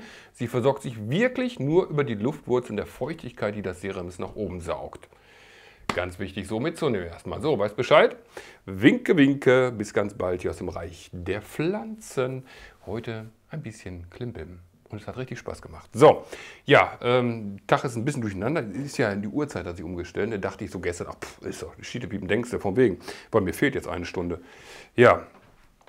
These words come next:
so ist das manchmal im Leben, ne? Denkst du, ach, das ist nicht so wild und plötzlich merkst du dann beim Tun und Machen, äh, irgendwas ist heute anders, ne? <laughs> Weißt Bescheid? Okay, wir sehen uns morgen auf jeden Fall wieder.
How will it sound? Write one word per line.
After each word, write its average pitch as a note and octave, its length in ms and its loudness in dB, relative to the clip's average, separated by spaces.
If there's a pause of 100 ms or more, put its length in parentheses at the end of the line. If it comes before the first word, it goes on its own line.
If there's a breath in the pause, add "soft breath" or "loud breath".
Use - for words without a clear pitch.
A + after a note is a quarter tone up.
so G#2+ 320 6
ist F#3 220 4
das B2 160 6
manchmal G#2 400 -2
im A2+ 100 -4
Leben, B2+ 240 2
ne? A#2+ 140 2
Denkst B2+ 240 -2
du, - 80 -10
ach, G2 100 -6
das - 120 -4
ist A2+ 140 -14
nicht D3 120 0
so A2 140 -2
wild B2+ 160 0
und B2 120 -8
plötzlich G#2 420 -4
merkst G2 300 -6
du C#3 120 0
dann A#2 320 -6
beim F#2+ 180 0
Tun A2+ 160 0
und F2+ 100 0
Machen, E3 360 -4
äh, F2+ 220 0
irgendwas G#2+ 340 -2
ist C#3 120 -6
heute - 240 0
anders, F#2 320 -2
ne? A#2 220 -4
<laughs> - 20 -20
Weißt - 180 -2
Bescheid? G#2+ 440 -2 (540 loud breath)
Okay, C3+ 720 8 (220)
wir F#2+ 140 -8
sehen G#2 220 -6
uns A2 180 -10
morgen A2 380 -4
auf F#2 160 -10
jeden G2+ 260 -8
Fall E2+ 260 -6
wieder. F#2+ 240 -4